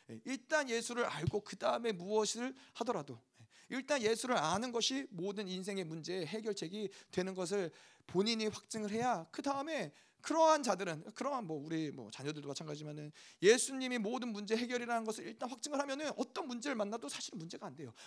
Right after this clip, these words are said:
어떤 뭐 정말 홀로 뭐 어디, 어,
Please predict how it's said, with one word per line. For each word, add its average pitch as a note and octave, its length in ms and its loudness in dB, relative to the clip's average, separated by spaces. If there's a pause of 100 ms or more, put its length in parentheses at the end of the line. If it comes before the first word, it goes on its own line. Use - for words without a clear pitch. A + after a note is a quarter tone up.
(120)
어떤 A3 340 0
뭐 F#3+ 160 -2
정말 G3 340 0
홀로 A#3+ 800 2
뭐 F#3 260 -2
어디, G#3 320 0 (300)
어, - 240 -10